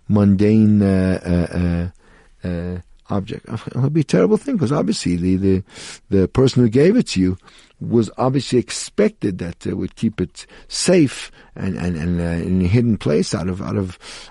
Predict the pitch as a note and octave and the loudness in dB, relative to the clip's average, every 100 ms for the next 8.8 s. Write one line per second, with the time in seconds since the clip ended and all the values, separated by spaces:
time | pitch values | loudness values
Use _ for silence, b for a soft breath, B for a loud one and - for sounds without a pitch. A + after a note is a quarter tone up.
0 | - F#2+ F2 A2 G#2+ F2 - b b - | -6 -4 -2 -2 -2 -4 -10 b b -6
1 | F#2 - D#3+ F#3+ A#2+ G2 F#2 B B - | -6 0 0 2 2 0 -2 B B -2
2 | G#2 G#2+ G#2+ G#2+ B2 G3+ A3+ G2 - - | -2 2 2 4 4 2 0 -4 -10 -14
3 | - b b b _ G2 G2 G2 F2+ F2 | -16 b b b _ -4 -2 -2 0 -2
4 | C2+ D2+ - - _ b b F#2 G#2 D#3+ | -2 -10 -14 -16 _ b b -2 2 2
5 | - - _ - D#3 A2+ - - - - | 0 -8 _ 0 2 2 -4 -8 0 0
6 | B2+ - - - A#3+ - - B2+ - D#3 | 0 -4 -8 0 0 0 -4 -6 -4 -4
7 | C3+ A#2+ B2 D#3 F3 - G#2+ - B B | -2 -2 0 0 0 -2 -6 -8 B B
8 | B B B _ G#2 G2+ G2 F2+ | B B B _ -4 -2 -2 -6